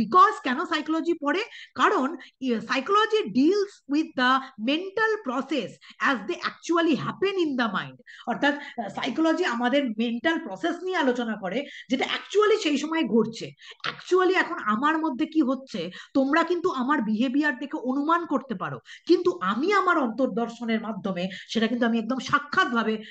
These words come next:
সেটা কিন্তু আমি উপলব্ধি করতে পারি বা সাক্ষাৎভাবে সেটা জানতে পারি। এবং এই কারণেই সাইকোলজিকে কিন্তু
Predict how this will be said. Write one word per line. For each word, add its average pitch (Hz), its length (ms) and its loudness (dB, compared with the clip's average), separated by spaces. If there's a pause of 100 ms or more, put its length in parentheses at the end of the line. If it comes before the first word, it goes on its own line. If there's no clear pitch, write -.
সেটা 226 160 -4
কিন্তু 226 200 0
আমি 220 100 0
উপলব্ধি 254 500 2
করতে 208 280 -4
পারি 180 220 -4 (200)
বা 208 80 -2
সাক্ষাৎভাবে 202 640 0
সেটা 185 320 -2 (200)
জানতে 233 340 2
পারি। 147 200 -4 (240)
এবং 262 260 2
এই 311 260 6
কারণেই 320 420 2
সাইকোলজিকে 226 600 0
কিন্তু 233 380 -2